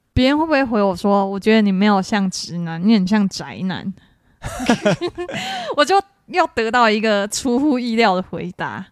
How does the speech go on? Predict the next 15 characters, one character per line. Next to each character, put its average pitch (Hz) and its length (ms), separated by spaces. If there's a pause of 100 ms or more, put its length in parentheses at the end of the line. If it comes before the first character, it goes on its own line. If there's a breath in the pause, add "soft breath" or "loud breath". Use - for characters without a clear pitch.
(300 soft breath)
害 339 180
我， 208 300 (520 loud breath)
我 226 160
整 214 160
个 208 80
人 208 240
的 226 160
那 233 120
个 220 140
定 233 340
位 233 180
都 226 360
很 233 220
混 196 300
乱。 185 260